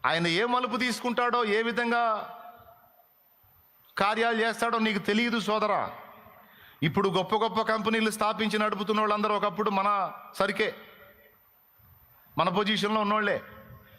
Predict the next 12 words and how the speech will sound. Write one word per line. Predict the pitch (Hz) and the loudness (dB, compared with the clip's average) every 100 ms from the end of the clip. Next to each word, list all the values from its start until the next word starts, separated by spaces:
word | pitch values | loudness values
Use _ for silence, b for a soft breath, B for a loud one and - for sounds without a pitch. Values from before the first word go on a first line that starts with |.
| - | 0
కానీ | 185 202 | 2 2
ఈరోజు | 185 220 196 | 2 0 0
వాళ్ళు | 220 220 208 202 214 151 | 0 2 2 2 0 -2
ఉన్నత | 175 196 | -2 0
స్థితిలోకి | 208 - 208 208 214 | 0 0 0 0 0
వెళ్ళిపోయి, | 202 208 208 202 | 0 0 0 0
వేల | 160 202 220 | 2 0 0
మందికి | 220 220 202 | 0 0 0
జాబులు | 175 190 202 202 | 0 0 2 0
ఇచ్చే | 196 202 | 0 -2
స్థాయికి | 196 196 196 | 0 0 2
వెళ్ళిపోయారు. | 190 180 170 160 123 | 2 2 2 0 0